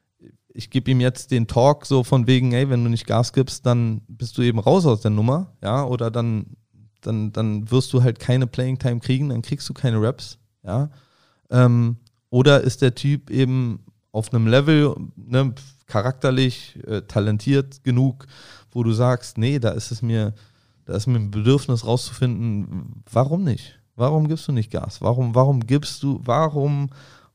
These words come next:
holst du nicht alles raus, was du hast, so? Ne, und da denke ich, ähm, ja,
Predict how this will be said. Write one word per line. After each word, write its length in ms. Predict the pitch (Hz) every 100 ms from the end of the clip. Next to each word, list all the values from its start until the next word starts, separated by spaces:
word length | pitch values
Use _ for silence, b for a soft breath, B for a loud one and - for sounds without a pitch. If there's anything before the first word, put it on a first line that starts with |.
| -
holst 260 | 139 135
du 40 | 131
nicht 260 | 123 -
alles 340 | 107 131 127 107
raus, 300 | 117 123 107
was 140 | 107
du 140 | 107
hast, 260 | 104 107 -
so? 100 | - - - _ _ _ _ -
Ne, 180 | 127 156
und 160 | 131
da 460 | 127 135 139 - _ _
denke 320 | - 127 131
ich, 180 | 131 -
ähm, 480 | 120 120 117 110 104 - _ _ _ _ _ _ _ _
ja, 240 | 92 117